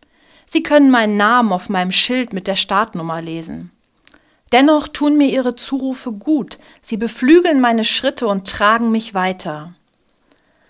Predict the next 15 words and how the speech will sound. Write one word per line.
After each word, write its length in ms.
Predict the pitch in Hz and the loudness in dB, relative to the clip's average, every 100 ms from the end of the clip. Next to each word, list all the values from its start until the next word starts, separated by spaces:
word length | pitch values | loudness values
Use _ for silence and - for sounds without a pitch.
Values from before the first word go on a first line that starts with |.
| _ _ _ | _ _ _
Gute 320 | 240 320 320 | 2 2 2
Idee 320 | 262 214 240 | 0 0 0
des 240 | 262 254 - | 0 -4 -4
Veranstalters, 1040 | 214 254 311 - 170 175 180 160 165 - - _ _ | -2 0 0 -2 -2 -2 -4 -6 -6 -8 -12 _ _
wenn 200 | 196 196 | -4 0
immer 260 | 277 349 | 2 4
mal 300 | 285 240 220 | 4 4 2
wieder 380 | 214 233 233 214 | 0 2 2 2
während 340 | 202 202 196 190 | 0 -2 -2 -4
des 180 | 190 | -6
Laufens 540 | 196 175 220 247 233 - | -2 -2 -2 -4 -4 -4
jemand 340 | 190 185 180 | -2 -2 -4
meinen 320 | 175 165 165 | -6 -6 -6
Namen 380 | 170 240 233 170 | -2 0 0 -6
ruft. 500 | 165 160 170 - - | -8 -10 -12 -20 -20